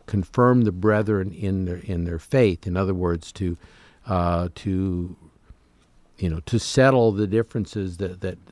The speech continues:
they might have over the understanding of the faith. The binding and loosing, of course, I just talked about the role in sacramental confession. Uh, again, this is the confidence. I, I,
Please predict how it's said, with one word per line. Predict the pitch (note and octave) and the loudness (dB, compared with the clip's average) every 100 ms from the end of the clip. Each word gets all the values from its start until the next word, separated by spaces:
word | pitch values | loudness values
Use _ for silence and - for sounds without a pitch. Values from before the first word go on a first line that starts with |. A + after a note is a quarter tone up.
| G2 | -14
they | A2 G#2 | -6 -4
might | F#2+ F#2 | -2 -4
have | E2+ - G#2+ F#2 E2+ | -8 -6 -4 -4 -4
over | G2+ G2 | -2 -2
the | F2+ F#2 | -2 -4
understanding | F#2 F2+ E2+ - F#2 F2 | -4 -4 -4 -4 -2 -2
of | F2 | -4
the | E2 | -8
faith. | D#2+ A#2 G2+ F2 - - - - - - - | -6 -2 -2 -2 -10 -20 -20 -20 -20 -20 0
The | A2+ | 0
binding | F#2 A#2+ C#3+ C3+ B2+ | 6 6 8 6 4
and | A2 | 2
loosing, | G#2+ E3 F#3+ B2+ A2 | 2 2 2 0 0
of | G2 | -2
course, | - G#2 G#2 - | -4 -2 -2 -4
I | - G#2 | -8 -6
just | A2 G#2 - | -4 -6 -4
talked | A#2+ A2 - | -2 0 -2
about | G2+ G2 F#2+ | -2 -2 -2
the | G#2 | -2
role | G2 G2 G2 F#2+ | 0 2 2 0
in | F#2 | -2
sacramental | - G2 - F#2+ F2 F2 | -2 -4 -2 -2 -2 -4
confession. | - F2 - C#3+ C#3 - D2 D#2+ - _ _ _ - - - - - - | -6 -8 -2 0 2 -2 -8 -10 -16 _ _ _ -20 -20 -20 -20 -16 0
Uh, | A2 A2+ - | 4 4 4
again, | C3+ B2+ C#3 | 2 6 6
this | B2 C#3+ - | 6 4 4
is | C#3+ A#2+ A2 - | 2 2 -4 -6
the | A#2+ | -6
confidence. | - D#3 E3+ D3+ C3+ G2 - | 2 4 4 2 -2 -2 -4
I, | B2 A2 - | -6 -6 -4
I, | A#2 | -2